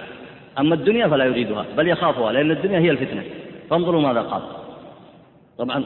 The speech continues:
الخليفة الذي بيده الأمر وبيده الآفاق يقول: "أقم عندي". إذا إيش معنى أقم عندي؟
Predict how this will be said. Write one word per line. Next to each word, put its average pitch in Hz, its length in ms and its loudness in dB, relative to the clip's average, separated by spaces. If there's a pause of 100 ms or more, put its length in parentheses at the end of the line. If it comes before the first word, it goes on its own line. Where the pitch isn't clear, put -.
(120)
الخليفة 135 440 0
الذي 127 220 0
بيده 131 340 2
الأمر 135 240 0 (720)
وبيده 135 360 2
الآفاق 131 600 0
يقول: 131 240 0
"أقم 185 400 0
عندي". 143 420 2 (1300)
إذا 110 80 -10
إيش 123 160 -10
معنى 131 200 0
أقم 123 200 -2
عندي؟ 123 300 -2